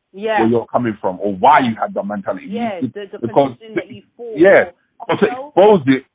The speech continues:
Speaker 2: Expo-, you need to expose it, 'cause that's
Speaker 1: That
Speaker 2: what a lot of
Speaker 1: would've
Speaker 2: people are not
Speaker 1: been
Speaker 2: doing.
Speaker 1: the moment.
Speaker 2: A lot of, a lot of the issues that we're facing, I mean, we just want sorry. People just want sorries,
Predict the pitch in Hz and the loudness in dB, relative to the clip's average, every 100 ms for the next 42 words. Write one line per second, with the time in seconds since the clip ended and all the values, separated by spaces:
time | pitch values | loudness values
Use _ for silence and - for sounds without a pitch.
0 | - 143 - _ - 123 151 180 160 123 | -12 -12 -12 _ -10 -4 -2 0 0 -2
1 | - 170 135 - 120 - 135 131 - 131 | 2 4 4 0 -4 0 2 2 0 -4
2 | 127 104 294 262 226 247 269 220 156 135 | -4 -2 -2 -2 -6 -16 -16 -18 -20 -20
3 | _ 123 127 170 165 - _ - 113 123 | _ 4 6 6 2 -4 _ -8 -2 2
4 | 170 165 - - 143 - 120 107 110 - | 4 2 -4 -8 -10 -6 -6 -4 -6 -6
5 | 135 123 95 92 98 _ _ _ _ _ | -6 -6 -12 -12 -14 _ _ _ _ _
6 | _ _ - 113 117 104 113 139 135 123 | _ _ -6 -4 -2 -2 0 -2 0 -4
7 | - 143 127 117 170 135 - - - 147 | 0 2 2 2 0 0 -2 -4 0 0
8 | 123 92 | 0 -2